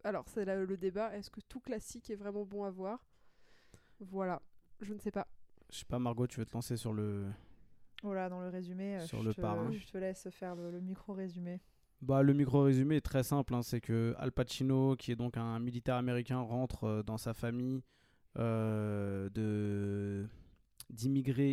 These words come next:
Speaker 2: italiens et, euh, dont son père est, euh, le Don Corleone. Qui est, euh, joué par Marlon Brando et qui est donc le, le, le parrain de la mafia, euh, new-yorkaise, euh,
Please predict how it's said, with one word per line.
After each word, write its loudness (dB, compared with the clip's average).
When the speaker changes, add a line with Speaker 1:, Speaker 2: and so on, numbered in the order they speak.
Speaker 2:
italiens 4
et, 4
euh, 6
dont 0
son -6
père 4
est, 0
euh, 0
le -2
Don 0
Corleone. 4
Qui -2
est, 2
euh, 4
joué 0
par -2
Marlon 2
Brando 6
et -4
qui -6
est -2
donc -6
le, 0
le, -4
le -2
parrain -4
de -4
la -2
mafia, -4
euh, -4
new-yorkaise, -2
euh, -2